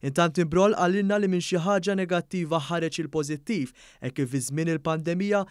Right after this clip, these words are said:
setgħu jaħsbu aktar u ddeċidew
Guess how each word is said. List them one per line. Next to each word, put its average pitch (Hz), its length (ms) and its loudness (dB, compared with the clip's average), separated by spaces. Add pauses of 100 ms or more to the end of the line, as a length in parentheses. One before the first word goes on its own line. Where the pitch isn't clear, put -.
(100)
setgħu 226 480 2
jaħsbu 170 400 0
aktar 170 480 -2
u 139 160 -2
ddeċidew 143 560 -2